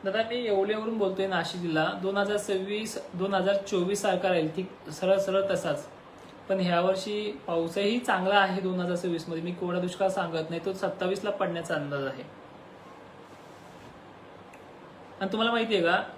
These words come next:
ह्या गोष्टी मी already मागे पण सांगितल्या होत्या, बऱ्याच जणांच्या लक्षात नसते आलं, त्यामुळे ॲप्लिकेशन बनवतोय. कारण की लाईव्ह मध्ये फक्त शेतकरीच नाहीत,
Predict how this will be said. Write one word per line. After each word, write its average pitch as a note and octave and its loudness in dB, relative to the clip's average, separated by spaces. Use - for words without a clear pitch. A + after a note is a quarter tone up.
ह्या F#3+ 4
गोष्टी G3+ 2
मी A3 2
already G3 2
मागे F#3+ 4
पण G#3+ -2
सांगितल्या F#3 2
होत्या, D3+ 2
बऱ्याच E3 0
जणांच्या F3+ 0
लक्षात F3+ -2
नसते F3+ 0
आलं, F3 -2
त्यामुळे F#3 4
ॲप्लिकेशन F#3 0
बनवतोय. E3+ 0
कारण F#3 2
की G#3 0
लाईव्ह F#3+ 4
मध्ये G3 2
फक्त G3 -2
शेतकरीच F#3+ -2
नाहीत, F3 2